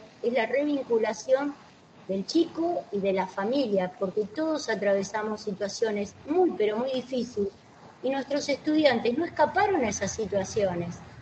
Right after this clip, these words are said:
Y entonces, por allí, todos hacer una reflexión en cuanto a la exigencia de la tarea, en cuanto a la demanda. La educación es verticalista, todos tiran de un hilo.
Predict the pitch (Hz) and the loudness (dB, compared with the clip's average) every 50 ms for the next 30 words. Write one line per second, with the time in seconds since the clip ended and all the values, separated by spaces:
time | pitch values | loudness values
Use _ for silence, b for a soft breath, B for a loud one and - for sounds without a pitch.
0 | - - - - - - - - - - 233 277 - 320 320 294 - - 269 240 | -18 -18 -18 -18 -18 -20 -20 -2 0 2 2 4 4 2 2 2 2 4 6 6
1 | 254 247 - - - - - - - - - - - - - 208 220 220 226 233 | 6 4 0 -6 -20 -20 -20 -20 -20 -20 -20 -20 -20 -14 -6 0 0 2 2 2
2 | - - 285 277 269 269 - - - - - - - - - - 302 311 311 285 | 2 2 2 2 2 0 -6 -12 -20 -20 -20 -20 -20 -14 0 4 8 10 12 12
3 | 247 226 226 233 240 - - - - - - - - - - - - - - - | 12 10 6 2 0 -4 -6 -10 -14 -18 -20 -20 -20 -20 -20 -20 -20 -20 -20 -20
4 | - - - - - - - - - - - - 302 - - 277 262 277 269 247 | -20 -20 -20 -18 -20 -18 -18 -18 -16 -12 -8 -6 -4 2 4 4 4 6 4 2
5 | 226 220 226 220 190 226 226 220 - - - 294 277 262 233 208 208 208 - - | 2 2 0 -2 0 0 0 0 0 -2 2 6 6 6 6 4 0 -6 -10 -12
6 | - - - - - - - - 208 220 202 - 214 214 208 - 208 202 208 208 | -16 -20 -20 -20 -20 -20 -12 -8 -6 -4 -2 0 0 0 2 2 2 4 4 2
7 | 202 - - 240 - - 247 240 240 240 - 240 220 214 202 196 202 202 202 196 | 0 0 -4 -4 0 0 0 0 0 0 0 0 2 2 2 2 2 2 2 2
8 | 202 220 214 - - 190 180 175 175 - - - 196 208 - 202 202 202 196 208 | 2 2 2 2 2 0 -2 -2 -4 -10 -12 -8 -8 -4 -2 -2 -2 0 0 2
9 | 202 196 202 196 190 190 202 208 233 240 226 208 202 196 180 190 190 196 202 208 | 2 2 2 2 2 2 2 2 2 2 2 2 0 0 0 0 0 0 2 4
10 | 220 247 254 - 277 285 - 359 359 339 294 285 262 131 262 - - 247 240 240 | 4 4 6 6 4 4 4 4 2 4 6 4 4 4 2 2 4 4 4 4
11 | 233 - - - 226 220 - 320 349 359 311 - - 302 285 277 269 247 254 240 | 2 0 -2 -2 -4 -2 -2 -2 -2 -2 -2 -4 0 2 2 2 2 2 0 0
12 | 233 214 202 185 170 175 170 | 0 0 0 0 0 -2 -4